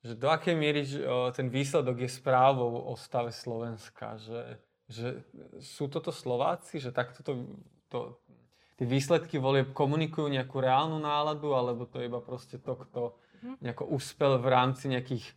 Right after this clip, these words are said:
Speaker 1: marketingových stratégií?
Speaker 2: Ja si myslím, že vo veľkej miere komunikujú, e,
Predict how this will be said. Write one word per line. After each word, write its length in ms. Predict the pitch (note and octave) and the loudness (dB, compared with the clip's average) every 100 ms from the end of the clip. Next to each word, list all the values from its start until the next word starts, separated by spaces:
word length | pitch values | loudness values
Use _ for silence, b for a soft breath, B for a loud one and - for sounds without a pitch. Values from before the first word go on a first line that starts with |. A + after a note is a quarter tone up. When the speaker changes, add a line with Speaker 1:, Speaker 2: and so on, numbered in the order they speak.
| B2 | 0
Speaker 1:
marketingových 800 | A#2+ B2+ D3 C#3 C3 B2+ B2 - | 0 2 0 0 2 2 0 -2
stratégií? 800 | C3 B2 B2 C3 A#2 A#2 A#2+ B2+ - _ _ _ _ _ - | -2 -2 -2 -2 -2 -4 -8 -10 -16 _ _ _ _ _ -6
Speaker 2:
Ja 80 | A3+ | -6
si 160 | A#3 | -2
myslím, 320 | B3+ B3 B3 A3 | -2 -2 0 0
že 80 | |
vo 160 | G3 F#3+ | 2 4
veľkej 320 | G#3+ A3+ A3+ | 4 4 2
miere 640 | G3+ G3 G3+ G3+ G3 - - | -2 0 0 0 -2 -4 -8
komunikujú, 720 | - F#3 F#3+ F#3+ F#3 F#3+ F#3 F3+ | -6 -2 -2 -4 -4 0 2 2
e, 280 | F3 F3 | 2 0